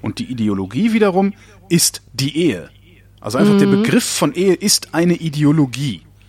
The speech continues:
Speaker 1: Ja, in einem christlich, in einer christlich-abendländischen Kultur. Das ist eine Ideologie. Und ich kann nicht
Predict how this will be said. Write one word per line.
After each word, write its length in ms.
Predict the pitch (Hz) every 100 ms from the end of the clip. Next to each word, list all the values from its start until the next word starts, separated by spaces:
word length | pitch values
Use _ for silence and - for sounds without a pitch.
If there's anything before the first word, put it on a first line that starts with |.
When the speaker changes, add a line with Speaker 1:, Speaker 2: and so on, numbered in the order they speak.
| - - - - _ - _ _ - - - - -
Speaker 1:
Ja, 140 | 151 214
in 260 | 143 165
einem 440 | 113 127 120 107 107 -
christlich, 540 | - 131 131 120 -
in 120 | 131
einer 180 | 120 120
christlich-abendländischen 880 | - 147 135 - 113 120 120 117 -
Kultur. 220 | 117 160 107
Das 120 | -
ist 200 | 90 -
eine 160 | 165
Ideologie. 640 | 165 165 175 180 143 139 - - - -
Und 160 | 131 135
ich 180 | -
kann 300 | - 165 214
nicht 380 | 165 202 - -